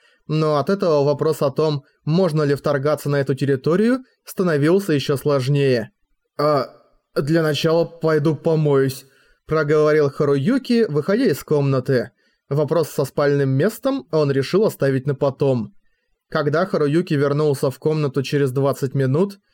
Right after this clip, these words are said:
Ника уже милейшим образом сопела во сне. Харуюки взял с полки уже прогревшуюся воду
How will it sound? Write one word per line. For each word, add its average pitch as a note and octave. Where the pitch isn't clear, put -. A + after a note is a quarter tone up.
Ника C4
уже D3
милейшим D3
образом A3+
сопела C#3+
во B2+
сне. C3
Харуюки E3+
взял C#3+
с -
полки F3
уже D3
прогревшуюся D3
воду F3